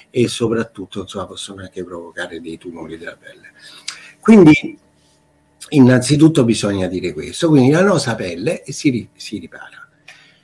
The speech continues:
Poi che cosa succede? Non c'è più il sole e noi dobbiamo ridiventare come eravamo primi, prima, quindi,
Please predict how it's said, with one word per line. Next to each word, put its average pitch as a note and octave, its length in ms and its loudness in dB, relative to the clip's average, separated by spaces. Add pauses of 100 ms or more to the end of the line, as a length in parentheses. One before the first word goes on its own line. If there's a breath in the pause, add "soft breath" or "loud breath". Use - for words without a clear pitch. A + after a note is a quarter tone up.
(160)
Poi C4 180 6
che B2 120 0
cosa A#2+ 300 0
succede? - 680 -12
Non C#3+ 300 4
c'è - 280 -6
più G2+ 220 -8
il D3+ 180 -2
sole C3+ 520 2
e C3+ 60 -2
noi G#2+ 180 0
dobbiamo G2+ 380 -2
ridiventare A2+ 680 -4
come G2+ 180 -8
eravamo F2 380 -12
primi, A#2+ 480 2 (120)
prima, C3 400 0
quindi, B2 480 2